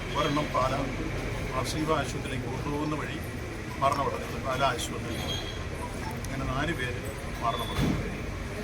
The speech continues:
ഇനി രണ്ട് പേരെ മെഡിക്കൽ കോളേജിലേക്ക് റെഫർ ചെയ്തു. ഒരു ഉഷയും അവരുടെ ഭർത്താവ് രാധാകൃഷ്ണൻ. ഒരാൾക്ക് ഹെഡ് ഇഞ്ചുറി ഉണ്ട്,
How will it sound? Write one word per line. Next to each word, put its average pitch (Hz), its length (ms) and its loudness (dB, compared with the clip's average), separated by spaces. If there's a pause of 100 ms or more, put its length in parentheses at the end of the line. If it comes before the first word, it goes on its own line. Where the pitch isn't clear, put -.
(480)
ഇനി 156 140 2 (200)
രണ്ട് 160 280 4
പേരെ 156 240 8
മെഡിക്കൽ 139 320 0
കോളേജിലേക്ക് 120 420 2 (140)
റെഫർ - 260 -2
ചെയ്തു. - 240 -6 (840)
ഒരു 131 180 -2
ഉഷയും 135 400 0 (320)
അവരുടെ 135 260 0
ഭർത്താവ് 123 400 0
രാധാകൃഷ്ണൻ. 117 480 -2 (920)
ഒരാൾക്ക് 165 400 2
ഹെഡ് 127 180 -2
ഇഞ്ചുറി 139 260 0
ഉണ്ട്, - 180 -2